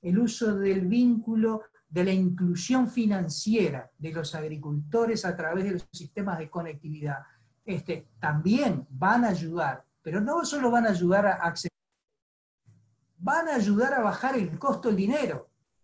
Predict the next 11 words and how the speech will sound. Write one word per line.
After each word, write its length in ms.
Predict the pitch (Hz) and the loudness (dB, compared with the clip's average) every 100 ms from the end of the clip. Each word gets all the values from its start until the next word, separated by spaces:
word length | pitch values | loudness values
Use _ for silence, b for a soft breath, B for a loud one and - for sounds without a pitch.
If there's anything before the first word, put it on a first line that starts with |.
| _ - | _ -6
A, 140 | 185 | -4
a, 320 | - 202 190 | -2 -4 -4
a, 80 | 202 | -6
nos 360 | 202 196 165 220 | -2 -2 -2 -4
acordamos 440 | 208 214 277 277 | -2 -2 0 0
lo 100 | 226 | 0
que 60 | 202 | 0
trabajamos 480 | 202 190 240 214 | 0 0 0 -2
en 100 | 208 | -2
extensión 480 | 190 180 170 - 226 | -4 -4 -8 -4 -2
rural, 460 | 190 165 147 127 | -2 -2 -4 -6